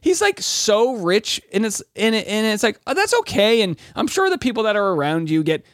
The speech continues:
funding. Like, Maddie's husband got his own, you know, basketball team, and they flew him around, and he got to, like, you know, cosplay as a successful basketball player. But it's like, "All right, at what cost here?" Like,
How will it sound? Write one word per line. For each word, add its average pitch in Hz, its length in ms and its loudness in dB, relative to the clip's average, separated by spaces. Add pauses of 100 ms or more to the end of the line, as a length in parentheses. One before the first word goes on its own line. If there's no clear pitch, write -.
funding. 156 560 -2
Like, 139 180 -4
Maddie's 147 360 -2
husband 143 460 -2
got 139 180 0
his 135 140 -2
own, 139 300 0
you 143 80 0
know, 127 120 -2 (240)
basketball 147 640 2
team, 156 560 0
and 139 120 -2
they 131 100 0
flew 165 400 0
him 151 120 0
around, 147 560 2
and 139 80 0
he 139 60 0
got 143 200 -2
to, 143 120 2
like, 135 260 -2
you 143 60 2
know, 131 100 -2 (180)
cosplay 151 640 2
as 139 180 -2
a 135 80 -6
successful 147 440 0
basketball 143 400 2
player. 151 240 2 (260)
But 233 140 4
it's 226 100 2
like, 240 260 0
"All 269 100 2
right, 190 160 2
at 240 160 2
what 359 200 0
cost - 520 0
here?" 117 260 -2
Like, 139 220 -2